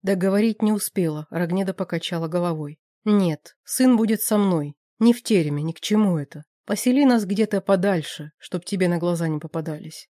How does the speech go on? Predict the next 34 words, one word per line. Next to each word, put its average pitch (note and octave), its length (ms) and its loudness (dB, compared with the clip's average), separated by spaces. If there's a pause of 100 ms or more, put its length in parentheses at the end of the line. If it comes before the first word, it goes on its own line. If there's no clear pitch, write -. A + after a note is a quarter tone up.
(140)
Твоей G#3+ 420 4
вины F#3+ 340 2
в - 20 0
его E3+ 240 0
рождении E3+ 560 -2
нет, E3 400 -4 (160)
но F3 160 -2
и F#3 140 0
моей, F3+ 480 -2
княгиня, D#3 600 -6
тоже. D#3+ 440 -8 (320)
Не F#3+ 180 2
желала F#3 500 2
такого, D3+ 500 -10 (180)
но G#3 180 2
от G3+ 100 0
Изяслава G3 520 0
не F#3 120 2
откажусь». E3+ 640 -6 (420)
Они G3 220 4
снова G#3+ 360 0
смотрели G3+ 520 0
в F3+ 80 -2
глаза F#3 380 2
друг E3+ 240 -2
другу, E3+ 460 -2
но E3+ 180 0
уже E3+ 240 -2
иначе, D#3+ 520 -4
без F3 260 -2
ненависти, F3+ 680 -2
хотя E3+ 320 -4
и D#3+ 60 0
недоверчиво. D#3+ 800 -4